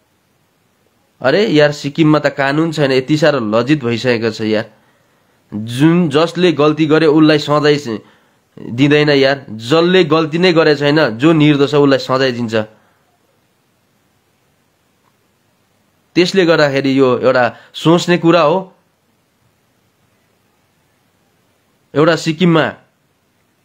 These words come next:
एउटा व्यवस्था परिवर्तनको लागि ल्याएको एउटा परिवर्तन चाहिँ आज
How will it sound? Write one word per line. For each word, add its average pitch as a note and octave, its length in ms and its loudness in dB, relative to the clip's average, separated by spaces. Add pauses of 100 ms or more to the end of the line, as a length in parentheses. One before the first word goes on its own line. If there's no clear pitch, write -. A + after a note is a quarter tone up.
(1000)
एउटा D3+ 220 2 (680)
व्यवस्था D#3+ 580 -2
परिवर्तनको D3 760 0
लागि C3 320 -2
ल्याएको C#3 440 0
एउटा B2 280 2 (1600)
परिवर्तन C#3 580 0
चाहिँ A#2+ 180 0
आज A#2 140 -2